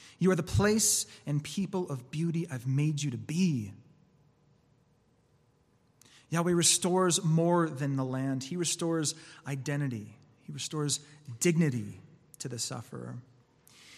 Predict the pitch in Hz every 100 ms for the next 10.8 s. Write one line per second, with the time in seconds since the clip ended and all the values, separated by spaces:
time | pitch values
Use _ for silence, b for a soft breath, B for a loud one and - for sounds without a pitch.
0 | B _ _ 185 180 226 196 156 151 156
1 | 156 139 131 139 135 139 131 - 147 156
2 | 143 - 131 131 127 110 117 131 - _
3 | _ _ B B B - 185 185 196 220
4 | 170 156 180 196 202 B - 156 165 156
5 | 170 - 175 180 - - 156 147 131 156
6 | 147 - 135 131 131 123 113 113 104 -
7 | - _ _ _ _ _ - 170 160 165
8 | 160 - - 151 151 147 135 - 135 -
9 | 131 127 123 113 - b b b b -
10 | - 143 139 139 131 135 120